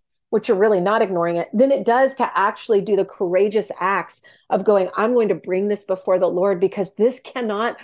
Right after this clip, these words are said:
rule the way I love, lead, and listen anymore." We have to bring it to the forefront, but we don't wanna do it 'cause it's hard. And yet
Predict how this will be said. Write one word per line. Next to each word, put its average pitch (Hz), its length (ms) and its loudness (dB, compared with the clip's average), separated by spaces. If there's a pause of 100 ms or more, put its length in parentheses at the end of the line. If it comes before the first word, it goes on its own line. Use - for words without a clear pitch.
(240)
rule 208 500 2
the 202 100 2
way 190 160 2
I 175 200 0
love, 247 500 0 (240)
lead, 220 380 -2 (160)
and 185 180 -4
listen 175 520 -4 (300)
anymore." 185 800 -2 (320)
We 190 100 -6
have 196 280 -8
to 208 100 -6
bring 170 220 -2
it - 140 -8
to - 80 -8
the 170 80 -4
forefront, 170 500 -6
but - 300 0
we 277 100 0
don't 339 160 2
wanna 339 160 0
do 370 160 2
it 427 60 -8
'cause 320 160 -4
it's 294 140 -8
hard. 320 260 0
And 269 260 0
yet 285 240 0